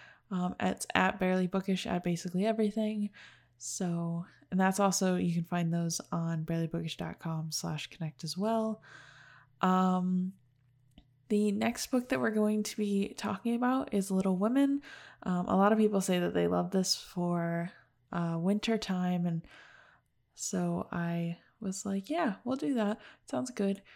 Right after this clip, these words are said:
So be sure, if you don't want to get any spoilers, you read that. Um, just read at least, like, the first half for next time if you aren't able to read the whole thing,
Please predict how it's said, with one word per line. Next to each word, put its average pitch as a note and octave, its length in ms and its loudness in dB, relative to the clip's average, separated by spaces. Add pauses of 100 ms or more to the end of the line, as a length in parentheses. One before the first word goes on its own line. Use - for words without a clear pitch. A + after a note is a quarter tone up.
(360)
So F#3 540 0
be G#3 120 4
sure, A3 320 4
if G3+ 280 0
you G3 160 2
don't F#3+ 280 2
want F#3+ 260 -2
to G3+ 120 -2
get F#3+ 200 0
any F#3 160 0
spoilers, G#3 640 2
you F#3 200 0
read F3+ 360 -2
that. G3+ 500 -2 (600)
Um, E3+ 520 -2 (580)
just G3 240 0
read G#3+ 340 6
at F#3+ 180 2
least, F#3+ 260 -2
like, F#3 160 0
the F#3 80 -2
first F3+ 320 -2
half F3 460 -6 (220)
for F3 640 -2 (580)
next F#3 300 0
time G3+ 200 2
if F3+ 120 2
you F3 220 0
aren't F3 260 2
able F3 220 0
to F3+ 60 -2
read F3+ 160 2
the G3+ 60 0
whole A3+ 160 0
thing, C#4 400 0